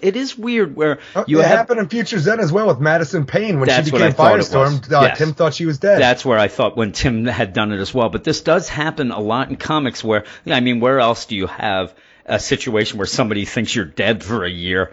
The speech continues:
Speaker 1: So it, it is in comics or T V or whatever, but when they,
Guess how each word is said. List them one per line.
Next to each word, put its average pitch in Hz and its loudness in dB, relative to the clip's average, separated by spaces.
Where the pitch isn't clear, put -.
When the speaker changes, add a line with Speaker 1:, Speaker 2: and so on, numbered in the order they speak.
Speaker 1:
So 113 2
it, 113 4
it 127 2
is 147 2
in 127 0
comics 101 -2
or 101 -2
T 123 -2
V 113 -2
or 113 0
whatever, 107 0
but 98 -2
when 98 -2
they, 104 0